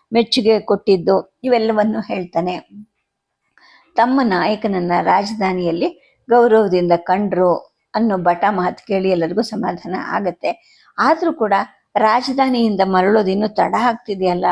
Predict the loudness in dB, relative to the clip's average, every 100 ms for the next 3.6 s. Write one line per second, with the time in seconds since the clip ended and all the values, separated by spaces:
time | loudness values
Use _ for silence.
0 | -2 -6 -8 -8 -6 -6 0 0 0 0
1 | 0 0 -2 -6 -6 -12 _ _ -10 -4
2 | -2 -2 -4 -8 -6 -4 -4 -8 _ _
3 | _ _ _ -2 0